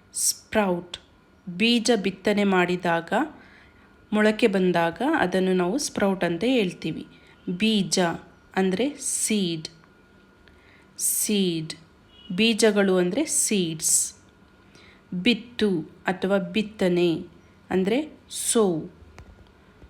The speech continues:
ಸೋ. ಹೊಲ ಅಥವಾ ಗದ್ದೆ ಅಂದ್ರೆ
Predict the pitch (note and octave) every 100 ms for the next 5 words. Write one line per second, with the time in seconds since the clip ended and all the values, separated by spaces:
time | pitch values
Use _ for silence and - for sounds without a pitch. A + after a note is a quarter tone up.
0 | _ - - - - G#3+ F3+ D#3 - -
1 | - - - - - - - - - -
2 | - - - - - - - - A#3 A3+
3 | A#3+ C4+ C#4+ - - G3 F#3+ F#3+ F3+ F3
4 | E3+ E3 F3 D#3+ - - - - _ _
5 | - G3 F#3 A3 E4+ -